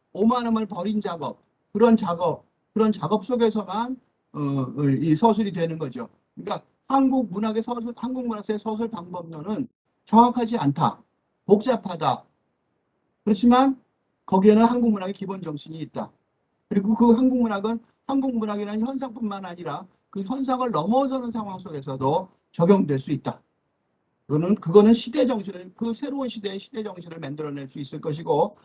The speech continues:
그 시대 정신은 지금 잘 정의될 수는 없지만 한국 문학이 처음 시작할 때부터 가지고 있었던 그 한국 문학이 근대라는 사회를 만들어냈죠. 그런 힘,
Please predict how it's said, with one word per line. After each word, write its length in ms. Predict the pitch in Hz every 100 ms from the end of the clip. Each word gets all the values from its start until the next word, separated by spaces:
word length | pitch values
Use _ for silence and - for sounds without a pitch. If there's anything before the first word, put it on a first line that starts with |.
| _ _
그 140 | 220 220
시대 240 | 262 262
정신은 320 | 233 208 208
지금 200 | 208 202
잘 180 | 202 202
정의될 380 | - 175 220 214
수는 260 | - 240
없지만 520 | 254 175 214 160 165 131 _ _ _ _ _ _ _ _ _ _ _ _ _ -
한국 240 | 254 269
문학이 260 | 254 247 240
처음 240 | 233 269 254
시작할 320 | 285 269 226
때부터 520 | 220 165 151 135 - _ _ _ _ _ _ _ -
가지고 340 | 208 226 247
있었던 500 | 220 208 190 131 117 _ _ _ _ _
그 80 | 143
한국 360 | 143 277 285 269
문학이 360 | 247 208 196
근대라는 640 | - 180 214 233 226 208 196
사회를 320 | 196 180 170
만들어냈죠. 760 | 147 143 160 147 139 - 147 - _ _ _ _
그런 320 | 220 262 233
힘, 340 | 277 254 247